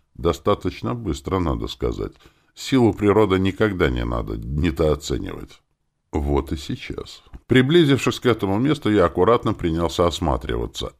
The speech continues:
И попутно, уже на голых инстинктах, проходя мимо деревьев и короткими импульсами отсекая у них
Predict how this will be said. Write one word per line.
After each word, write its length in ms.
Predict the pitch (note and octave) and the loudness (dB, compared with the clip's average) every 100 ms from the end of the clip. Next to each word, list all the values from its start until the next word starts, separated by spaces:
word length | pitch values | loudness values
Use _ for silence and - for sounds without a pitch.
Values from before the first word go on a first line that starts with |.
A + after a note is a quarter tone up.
| _ - | _ -10
И 80 | |
попутно, 720 | - D#2 D2+ - - - G#1 - | -2 -2 -2 -6 -10 -10 -12 -14
уже 240 | - A1 A1 | -14 -10 -8
на 160 | C2 | -6
голых 400 | C#2 C#2+ B1+ B1 | -4 -2 -4 -4
инстинктах, 560 | C#2 C#2 - A2 - - | -8 -8 -6 -8 -8 -10
проходя 480 | - - D2+ D2 D#2+ | -10 -4 -4 -2 -2
мимо 320 | C#2+ C#2 B1+ | -2 -2 -4
деревьев 500 | B1+ D#2 A#1 A1 A1+ - - - | -4 -4 -4 -6 -10 -14 -20 -14
и 80 | B1+ | -6
короткими 580 | - D#2+ D2 - D2+ D2 | 0 2 0 -2 -4 -2
импульсами 640 | E2 D2 C2 - B1+ C2 | -4 -6 -6 -6 -6 -4
отсекая 580 | B1 - C#2+ - B1 G#1+ | -6 -6 -8 -4 -4 -4
у 100 | A1 | -6
них 160 | A#1 | -8